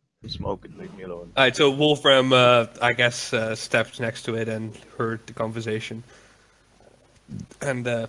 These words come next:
Speaker 2: pitches in. And, uh, he goes like, "No, no,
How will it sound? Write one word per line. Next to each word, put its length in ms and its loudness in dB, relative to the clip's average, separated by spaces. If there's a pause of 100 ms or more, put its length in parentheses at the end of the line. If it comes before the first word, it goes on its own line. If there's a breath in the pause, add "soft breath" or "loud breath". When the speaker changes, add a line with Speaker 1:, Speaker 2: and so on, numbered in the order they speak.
Speaker 2:
pitches 340 0
in. 220 0 (1800)
And, 260 0
uh, 160 6
he 120 -8
goes 420 -2
like, 240 -4
"No, 680 -2
no, 120 -8